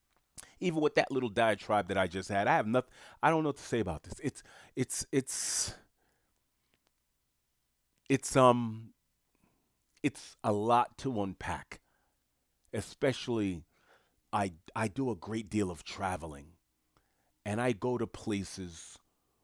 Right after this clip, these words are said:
where people feel that they have to shoot to eat. Where I come, my family's from Haiti.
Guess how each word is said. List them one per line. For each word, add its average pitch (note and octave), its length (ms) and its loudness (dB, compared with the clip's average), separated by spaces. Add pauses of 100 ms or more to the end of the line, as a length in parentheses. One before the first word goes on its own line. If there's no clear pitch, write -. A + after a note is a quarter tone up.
where F2 520 -4 (960)
people C#3+ 400 -6
feel D3+ 400 0
that A2 200 -2
they A2 140 2
have G#2+ 420 -2
to G#2+ 240 -6 (640)
shoot - 480 -12
to - 220 -6
eat. - 360 -10 (1300)
Where G#2+ 400 0 (1400)
I C#3+ 120 4
come, C#3+ 420 -2
my A2+ 200 -4
family's C#3+ 540 0
from A#2 220 -6
Haiti. F#2+ 500 -4